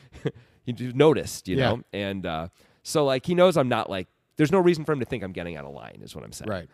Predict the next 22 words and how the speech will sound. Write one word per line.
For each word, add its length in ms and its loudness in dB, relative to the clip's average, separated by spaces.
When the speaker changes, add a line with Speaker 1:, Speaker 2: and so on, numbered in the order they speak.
Speaker 1:
So 260 0
it 180 -2
just 140 0
felt 140 4
like, 240 -4
yeah, 160 -4
completely 500 -4
straightforward. 500 -2
And 100 -4
it's, 200 -12
it's 160 -2
actually, 260 0
in 60 -8
some 140 -4
ways, 120 -4
it's 160 -12
nice 280 -2
when 100 -6
it's 120 -8
that 180 -4
easy. 340 -8
Like, 320 -8